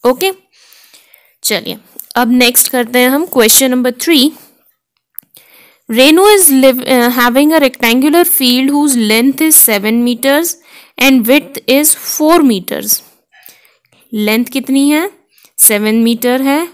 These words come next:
और width कितनी है? फ़ोर meter है। हमें क्या निकालना है? Perimeter निकालना है,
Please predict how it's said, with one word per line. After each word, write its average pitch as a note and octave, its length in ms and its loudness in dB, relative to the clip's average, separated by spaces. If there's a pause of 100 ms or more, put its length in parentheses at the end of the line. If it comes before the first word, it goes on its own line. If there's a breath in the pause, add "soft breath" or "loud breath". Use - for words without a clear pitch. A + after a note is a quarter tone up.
(120)
और A3+ 140 -2
width C4 360 -2
कितनी C#4+ 340 0
है? E4 200 0
फ़ोर E4 440 0
meter A#3 380 0
है। A2 140 -6 (400 soft breath)
हमें A#3+ 280 0
क्या C#4+ 140 0
निकालना C4 460 0
है? D#4+ 100 0 (160)
Perimeter A#3+ 580 0
निकालना F#3 480 -6
है, A3 140 -12